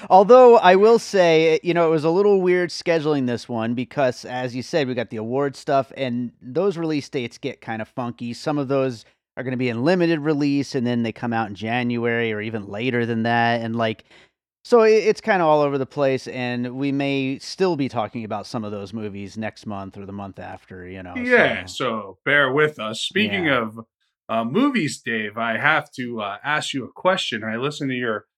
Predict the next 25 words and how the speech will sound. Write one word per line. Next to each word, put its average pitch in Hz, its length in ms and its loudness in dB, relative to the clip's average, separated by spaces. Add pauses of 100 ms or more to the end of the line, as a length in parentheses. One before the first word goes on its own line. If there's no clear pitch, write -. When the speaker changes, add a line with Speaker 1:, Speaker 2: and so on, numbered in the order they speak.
(300)
Speaker 2:
Piecing 156 400 -4
It 139 140 -2
Together, 120 600 2
uh, 110 300 -2
episode 127 460 -4
with 117 180 -6
Joe 123 320 -2
Black 123 420 -4
on, 107 280 -8
uh, 101 200 -6
three 127 240 -6
thousand 117 640 -2 (420)
Years 131 240 2
of 117 160 -2
Longing. 139 420 2
Did 143 220 -4
you 254 80 0
Speaker 1:
Okay. 294 100 2
Speaker 2:
guys 247 220 4
do 190 180 -2
that 190 220 8
in 127 160 0
person? 196 560 -2 (480)
Speaker 1:
Uh, 117 400 2
no. 110 420 -6